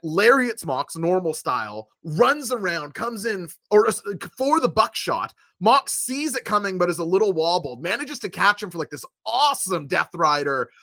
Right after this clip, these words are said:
sequence, like, just snatches him out of, a really nice, uh, counter here, plants him for a pretty solid two kick out, like, not a very late kick out here from Hangman Page on the Death Rider. I know some people have kicked out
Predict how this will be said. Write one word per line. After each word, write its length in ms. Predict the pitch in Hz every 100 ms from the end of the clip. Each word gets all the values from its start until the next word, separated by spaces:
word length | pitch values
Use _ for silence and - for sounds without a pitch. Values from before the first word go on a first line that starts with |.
| _
sequence, 640 | - - 175 127 127 101 -
like, 140 | 160
just 240 | 151 - -
snatches 500 | 202 220 247 254 226
him 80 |
out 140 | 208 190
of, 60 |
a 60 | 202
really 360 | 202 311 302 226
nice, 340 | 180 151 - 143
uh, 220 | 135 127
counter 400 | - 143 127 123
here, 260 | 131 120 120 _ _ _ _
plants 540 | - 196 214 247 240
him 300 | 185 127 110 107 _ _ _ _
for 180 | 185 170
a 160 | 151 - _ -
pretty 260 | 381 262
solid 420 | - 226 214 175
two 320 | 139 208 233 202
kick 220 | - -
out, 200 | 107 85
like, 120 | 123
not 220 | 160 247
a 20 | 214
very 220 | 196 170
late 260 | 147 165 -
kick 200 | 165 151
out 160 | 123
here 220 | 135 123
from 160 | 107 127
Hangman 420 | 135 131 127 117
Page 400 | 107 131 113 95 _ - - _
on 340 | 180 175 165 156
the 200 | 143 127
Death 280 | 151 139
Rider. 220 | 135 120 120
I 60 |
know 200 | 180 320
some 400 | 220 - 196 202
people 280 | 185 175 156
have 100 | 127
kicked 280 | - 139 139
out 220 | 117 104